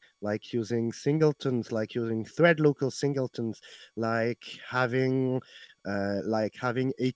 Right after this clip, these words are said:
clear error when you, when you have, uh, cyclic dependencies. All that stuff that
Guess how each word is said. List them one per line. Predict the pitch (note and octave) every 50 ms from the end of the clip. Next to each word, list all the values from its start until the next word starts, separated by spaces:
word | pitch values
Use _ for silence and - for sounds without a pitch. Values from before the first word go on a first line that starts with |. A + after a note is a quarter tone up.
| -
clear | - - - D3+ E3 F3+ F#3 F#3 F3+ E3+ E3 D3+ - -
error | - E3 E3+ E3 E3 D3+ C#3+ C3+
when | B2 C3 C3 C3 C3
you, | B2+ C3 C3 B2+ B2+ B2+ B2+ B2+ B2 A2+ G#2+
when | A#2+ B2 B2
you | B2 B2+ A#2
have, | G2 B2 B2+ B2+ B2 A2+ A2+ - - F#2+
uh, | A2 A2 A2+ A2+
cyclic | - - - - D3+ C#3 D3 C#3 - - D3+ D#3 D3 - - - B2+
dependencies. | B2 C3 - - D#3+ E3 E3 D3+ C#3 C3 - - - F2+ E2+ - - - _ _ _ _ _ _ _ _ _ _ _
All | - F3 F#3+ F#3+
that | F#3 E3+ D#3 -
stuff | - - - D#3+ E3 F#3 F#3 - - - - _ _ - - _ _ _ A#2
that | C3+ C3+ C3+ -